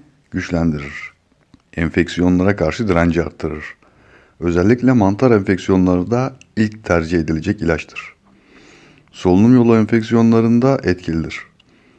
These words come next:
Öksürük için balla kullanılırsa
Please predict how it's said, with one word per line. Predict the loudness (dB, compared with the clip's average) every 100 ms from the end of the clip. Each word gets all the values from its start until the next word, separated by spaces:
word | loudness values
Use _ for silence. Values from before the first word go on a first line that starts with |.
| _ _ _ -8
Öksürük | -8 -4 -4 -4
için | -4 -2 0 0 -6
balla | 0 4 6 4
kullanılırsa | 4 2 4 2 0 -4 -8 -8